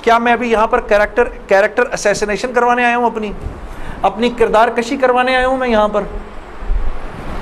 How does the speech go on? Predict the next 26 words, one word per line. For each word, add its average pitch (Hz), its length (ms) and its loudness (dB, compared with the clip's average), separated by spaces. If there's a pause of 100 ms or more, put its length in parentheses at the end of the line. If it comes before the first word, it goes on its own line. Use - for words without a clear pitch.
(540)
تو - 80 2
میں 202 160 2
نے 254 80 4
وہ 262 80 4
لڑکا 233 260 2
جو 247 100 -2
ساتھ 226 240 0
بیٹھا 214 200 2
تھا، 240 80 2
میں 220 120 0
نے 240 60 -2
کہا، 233 100 2
"یار 254 100 2
اس 240 100 -2
کو 233 100 0
بولو 226 200 2
جنید 196 280 -2
غنی 208 180 0
کو 226 100 -2
یہ 220 140 0
مجھے 202 220 0
غلط 185 240 0
جگہ 175 160 4
لے 165 160 4
آیا، 160 160 4
وہ 208 140 0